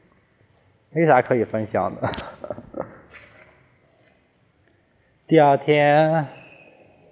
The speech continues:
第二天早上他又走了，然后一点，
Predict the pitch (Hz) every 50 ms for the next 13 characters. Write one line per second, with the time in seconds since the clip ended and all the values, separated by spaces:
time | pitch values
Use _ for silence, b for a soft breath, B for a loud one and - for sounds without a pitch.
0 | - - 160 147 143 143 - 143 143 139 143 147 139 - - 120 98 107 110 131
1 | 131 123 - - 123 117 113 110 - - 107 92 90 92 92 90 92 95 98 98
2 | 101 117 113 107 101 98 98 95 98 B B B B B B B B B B 131
3 | 135 135 135 131 - 123 107 104 101 101 98